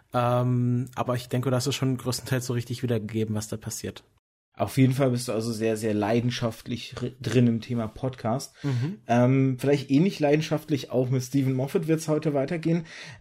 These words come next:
Speaker 2: Das war die Folge bei Randvoll, wo du halt über Stoven-, Stephen Moffat und wie er halt die Serien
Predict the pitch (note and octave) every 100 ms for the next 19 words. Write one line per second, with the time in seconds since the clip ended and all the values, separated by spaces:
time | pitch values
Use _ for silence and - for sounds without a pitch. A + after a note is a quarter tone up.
0 | - C3+ D#3+ F3 D#3+ - D#3 F#3+ G#3 G3+
1 | E3 - _ _ B2+ B2+ C3 G3 G#3 G3+
2 | G3+ G3 C3+ D#3 D#3+ E3+ F3+ D#3 D3+ D3+
3 | C3+ C#3 C#3 - C#3+ C#3+ C#3+ - B2+ D#3
4 | C#3+ C#3 D3 D#3+ E3+ E3 - C3+ C#3 B2+
5 | C3+ C#3+ C#3 C3+ C3 A2+ C3+ D3+ C#3 C3
6 | B2+ B2